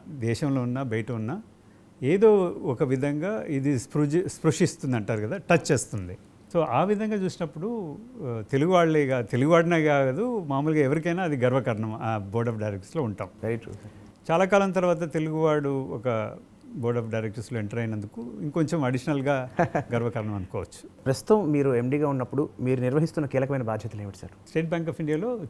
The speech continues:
Speaker 1: చైర్మన్ ఉంటారు, ఆయన నెంబర్ వన్. తర్వాత ఆయనకి అసిస్ట్ చేస్తూ నలుగురు ఎండీలు ఉంటారు.
Speaker 2: ఓకే.
Speaker 1: ఈ ఐదుగురు గవర్నమెంట్ తరఫున, ఆ, State Bank of ఇండియాలో డైరెక్టర్స్గా ఉంటారు. నాకు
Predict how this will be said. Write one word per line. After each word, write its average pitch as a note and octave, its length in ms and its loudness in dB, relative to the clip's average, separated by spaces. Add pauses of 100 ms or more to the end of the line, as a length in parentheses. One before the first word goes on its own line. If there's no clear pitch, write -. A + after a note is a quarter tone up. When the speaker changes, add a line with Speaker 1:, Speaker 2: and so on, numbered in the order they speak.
Speaker 1:
చైర్మన్ C3+ 440 2
ఉంటారు, A2+ 460 -4 (520)
ఆయన A2 480 -6 (380)
నెంబర్ A2+ 260 -2
వన్. G2+ 240 -8 (180)
తర్వాత C3 280 -6
ఆయనకి C#3+ 320 -4
అసిస్ట్ - 360 -2
చేస్తూ D#3 220 0
నలుగురు C3+ 340 0
ఎండీలు G#2+ 320 -2
ఉంటారు. - 580 -10
Speaker 2:
ఓకే. G2+ 200 -8 (480)
Speaker 1:
ఈ D#3 180 2
ఐదుగురు F3 440 0
గవర్నమెంట్ D#3+ 480 0
తరఫున, D#3 680 -2
ఆ, A#2 520 -6 (100)
State B2 320 -2
Bank A2 160 -4
of G2+ 120 -6
ఇండియాలో A2 360 -4
డైరెక్టర్స్గా G2 600 -6
ఉంటారు. E2+ 340 -12 (260)
నాకు D#3 760 -2